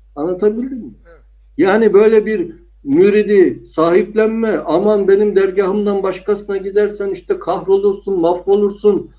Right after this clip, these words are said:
Speaker 2: Evet.
Speaker 1: bizim gözümüzden düşen işte bilmem Arafat Dağı'ndan düşse daha iyidir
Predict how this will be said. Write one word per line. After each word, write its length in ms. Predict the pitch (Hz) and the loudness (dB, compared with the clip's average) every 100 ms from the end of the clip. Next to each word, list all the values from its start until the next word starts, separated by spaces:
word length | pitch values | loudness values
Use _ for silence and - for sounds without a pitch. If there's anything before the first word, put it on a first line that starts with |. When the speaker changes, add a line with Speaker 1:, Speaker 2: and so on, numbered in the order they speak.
| _ | _
Speaker 2:
Evet. 100 | 143 | -4
Speaker 1:
bizim 280 | 165 196 190 | -2 0 4
gözümüzden 880 | 185 185 196 185 196 202 - 202 190 | 4 4 0 0 0 -2 -2 -2 0
düşen 400 | 196 175 202 196 | -2 -2 -2 -2
işte 400 | 180 - 196 196 | -8 -2 0 0
bilmem 340 | 190 196 196 | -2 -6 -4
Arafat 500 | 190 175 - 185 - | -2 -2 -4 -8 -6
Dağı'ndan 400 | 185 185 185 185 | -2 -2 -2 -6
düşse 320 | 180 - 185 | -8 -6 -4
daha 220 | 185 185 196 | -2 -2 -2
iyidir 420 | 202 381 190 | -2 0 -2